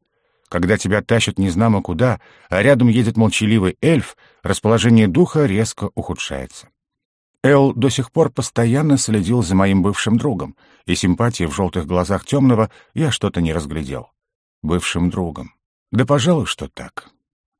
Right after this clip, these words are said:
Дружбы как таковой между нами не осталось. Да, нас по-прежнему многое связывало, но это многое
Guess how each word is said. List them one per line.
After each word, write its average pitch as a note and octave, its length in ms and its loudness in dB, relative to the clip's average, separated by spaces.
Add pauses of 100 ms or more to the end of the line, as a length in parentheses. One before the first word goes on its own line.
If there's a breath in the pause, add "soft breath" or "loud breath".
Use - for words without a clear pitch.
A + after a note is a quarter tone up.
(160)
Дружбы E3+ 440 4
как - 180 -4
таковой A#2+ 400 0
между G2 260 2
нами G2 240 2
не F2 120 2
осталось. - 580 -6 (400)
Да, C3+ 340 2
нас F#3 220 4
по-прежнему B2+ 600 4
многое A2+ 360 4
связывало, F2+ 580 0 (340 soft breath)
но A2+ 180 6
это A#2+ 160 2
многое A2 520 2